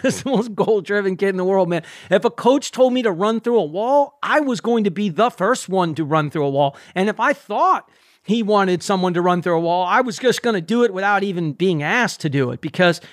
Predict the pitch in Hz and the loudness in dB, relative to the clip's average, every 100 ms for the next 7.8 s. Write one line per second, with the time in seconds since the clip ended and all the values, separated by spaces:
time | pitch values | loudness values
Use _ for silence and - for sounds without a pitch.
0 | - - 165 185 214 202 - 165 139 - | -20 -4 -4 0 0 0 -4 -8 -6 -2
1 | 180 165 - 147 170 135 151 156 - 131 | 0 0 -2 -2 -2 0 -2 -2 -4 -12
2 | - - 156 160 156 - 175 170 160 151 | -12 -16 -2 0 2 0 -4 0 0 2
3 | 156 147 170 160 160 156 165 131 147 165 | 0 0 0 2 0 0 -2 -2 0 0
4 | 185 - 180 180 165 170 175 175 156 135 | -2 -2 0 0 0 -2 0 0 0 -4
5 | - - - - 160 147 139 143 196 190 | -14 -20 -20 -8 -2 0 0 -2 -2 0
6 | 175 - 170 175 156 139 - 190 185 180 | -2 -2 0 0 -2 -4 -4 -2 0 0
7 | 131 156 175 190 196 202 202 160 | -2 -4 0 0 2 2 0 -2